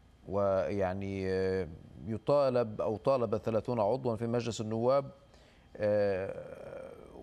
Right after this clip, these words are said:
ووصفوا ما يجري بأن الضربات الأمريكية غير مصرح بها وأدت إلى مواجهة قد تكون هي الأكبر، آه، التي عرفتها البحرية الأمريكية منذ عقود. آه، حثت الرئيس بايدن على أخذ، آه،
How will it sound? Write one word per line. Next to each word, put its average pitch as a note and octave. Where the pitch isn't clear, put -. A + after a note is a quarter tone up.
ووصفوا C#3
ما C3+
يجري C#3+
بأن C3
الضربات C3
الأمريكية C#3+
غير E3
مصرح A2+
بها G#2+
وأدت G#2
إلى G#2
مواجهة A2
قد G#2
تكون G#2+
هي G#2
الأكبر، G2
آه، F2+
التي G#2
عرفتها G2+
البحرية G2
الأمريكية F#2+
منذ F2+
عقود. D#2+
آه، G#2+
حثت G#3+
الرئيس F3
بايدن C#3+
على A#2
أخذ، G#2
آه، G#2+